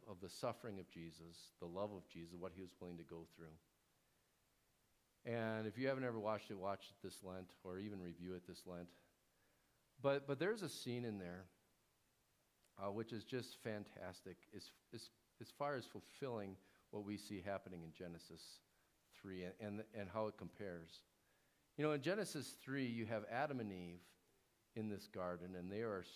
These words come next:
struggling over God's command regarding a tree. And the night before Jesus dies, he's also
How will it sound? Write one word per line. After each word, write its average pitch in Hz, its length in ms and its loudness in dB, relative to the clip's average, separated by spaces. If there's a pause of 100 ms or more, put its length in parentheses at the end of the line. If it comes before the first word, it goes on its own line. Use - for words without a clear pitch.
struggling 120 460 0
over 95 340 -4
God's 87 400 0
command 85 380 -6
regarding 78 440 -6
a - 240 -14
tree. 82 260 -6 (1500)
And 107 560 2 (100)
the 117 80 0
night 117 240 4
before 117 340 0
Jesus 101 420 -6
dies, 80 540 -6
he's 95 160 -8
also 95 340 -4